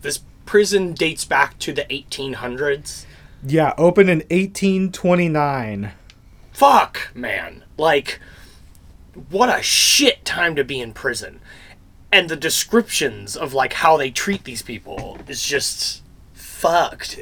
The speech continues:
Speaker 2: You know, this got me thinking of where we are at with prison, and we're now really just having the conversation about how,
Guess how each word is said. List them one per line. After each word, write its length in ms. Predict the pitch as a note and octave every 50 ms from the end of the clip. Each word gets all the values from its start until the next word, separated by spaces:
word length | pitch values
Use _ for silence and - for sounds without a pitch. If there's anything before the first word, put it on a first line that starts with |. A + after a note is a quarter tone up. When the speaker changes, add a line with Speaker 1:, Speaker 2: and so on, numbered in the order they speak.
| - -
Speaker 2:
You 100 | F#3 G#3+
know, 100 | F#3+ F3+
this 120 | F#3+ G3+
got 180 | - B3+ A#3+ A3
me 120 | G3 E3+
thinking 640 | D#3 - F#3+ G3 G3+ F#3+ D#3+ C#3+ C3 A#2+ A#2+ C3 C3+ - - - - - - - - - - - - -
of 440 | E3+ D#3+ D#3 D3+ C#3+ C#3 C3 C3+ -
where 280 | D#3+ D3+ F3 F#3+ G#3
we 300 | G3 D#3 D#3+ F3+ F#3 F#3
are 160 | E3 D3 C#3 C3
at 340 | A#2 A2 G#2+ G#2+ - - -
with 340 | B2 C3 C3+ C3 B2 - -
prison, 680 | - - E3 D3 C#3+ B2+ B2+ C#3 C3+ B2+ B2 A#2+ A#2+ - - -
and 240 | B2 B2+ C3 C3 C#3+
we're 180 | E3 F3 F3
now 460 | D#3+ C#3+ D3 D3 D3 D3+ D3+ D3+ C#3+ C3+
really 380 | B2+ C3 C#3+ D#3 D#3+ D3 C#3+ C#3
just 420 | B2 A2 C3 C#3+ C#3 C#3 - -
having 280 | - C#3+ B2+ B2 C3+ C3
the 100 | B2 B2+
conversation 800 | B2 - - C3+ B2 A#2+ B2 A#2+ A#2+ - C#3 A#2+ B2 - B2+ A#2
about 300 | G#2 A#2 A#2 A2 G2+ -
how, 400 | B2+ A#2 A2 A2 G#2+ G#2+ G2+